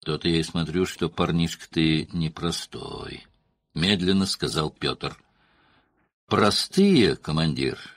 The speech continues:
бывают только карандаши", — ухмыльнулся парень. Тормознуть? Подхватить тебе ляльку? Босс тебя будет по-родственному ублажать, а значит, по полной программе.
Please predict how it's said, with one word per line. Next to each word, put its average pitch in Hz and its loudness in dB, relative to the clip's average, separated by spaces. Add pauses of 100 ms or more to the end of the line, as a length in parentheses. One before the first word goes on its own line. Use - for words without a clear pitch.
(400)
бывают 131 2
только 120 4 (120)
карандаши", — 92 0 (680)
ухмыльнулся - -10
парень. - -10 (1200)
Тормознуть? 123 6 (720)
Подхватить 117 2
тебе 131 4
ляльку? 90 0 (960)
Босс 110 2
тебя 110 4
будет 107 2
по-родственному 110 4
ублажать, 127 2 (320)
а - -6
значит, 80 -4
по 80 -4
полной 76 -2
программе. 98 2